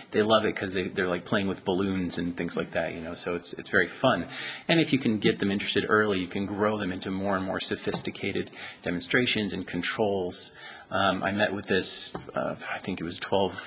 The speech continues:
years old, working, um, working with TensorFlow and doing artificial intelligence. <laughs> It took twelve years old, and, uh, I mean, he was remarkably smart, but I think that we're gonna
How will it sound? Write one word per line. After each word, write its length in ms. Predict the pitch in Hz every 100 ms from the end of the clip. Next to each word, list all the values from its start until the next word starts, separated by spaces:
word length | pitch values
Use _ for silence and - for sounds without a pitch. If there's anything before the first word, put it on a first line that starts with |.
| -
years 240 | 90 92
old, 300 | 113 110 -
working, 580 | 98 95 - 95 92 85
um, 380 | 92 90 90 87 - - - -
working 260 | 107 95 104
with 100 | 90
TensorFlow 840 | - 127 - 110 - 101 95 95 92
and 140 | 87
doing 240 | 101 95
artificial 480 | 92 95 - - 104
intelligence. 600 | 90 - 107 98 98 92 92
<laughs> 60 | 90 - - 156 -
It 200 | 123 123
took 180 | 139 -
twelve 280 | - 139 135
years 200 | 120 107
old, 220 | 110 104 - - 101
and, 360 | 131 117 - -
uh, 220 | 101 95
I 60 | 101
mean, 140 | 127
he 120 | 123 123
was 220 | 110 98
remarkably 460 | 101 92 107 95
smart, 280 | 92 104 98
but 120 | 98 95
I 40 |
think 200 | - 107
that 100 | 107
we're 100 | 98
gonna 120 | 98